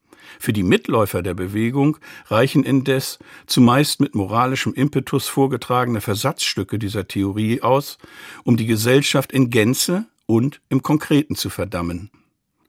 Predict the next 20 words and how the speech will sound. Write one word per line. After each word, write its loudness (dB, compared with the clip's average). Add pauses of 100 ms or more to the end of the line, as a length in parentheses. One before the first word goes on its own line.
(280)
Protest -2
ist -10
für -4
die -2
meisten -2 (220)
mehr 4
ein -2
verändertes -2
Lebensgefühl -2 (200)
als -6
Ergebnis -2
theoretischer -2
Analyse. -6 (2000)
Ebenso 4
wie -2
andere 2
außerparlamentarische -2
Bewegungen 2
nach 0
ihr -2